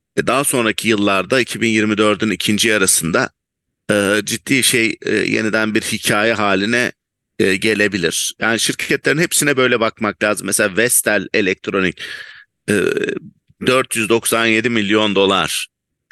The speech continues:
Şimdi hangi şirketle konuşsanız böyle şirket, e, hissetlerini tutan,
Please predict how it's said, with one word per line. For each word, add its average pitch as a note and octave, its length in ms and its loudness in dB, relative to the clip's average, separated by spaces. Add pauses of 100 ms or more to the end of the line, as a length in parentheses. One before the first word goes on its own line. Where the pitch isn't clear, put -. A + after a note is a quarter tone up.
(140)
Şimdi G#2+ 260 0 (100)
hangi C#3+ 380 -2
şirketle G#2+ 500 -2
konuşsanız G2+ 760 0
böyle G2 220 2
şirket, - 600 0
e, F#2 40 4
hissetlerini G2+ 800 2
tutan, A#2+ 360 -4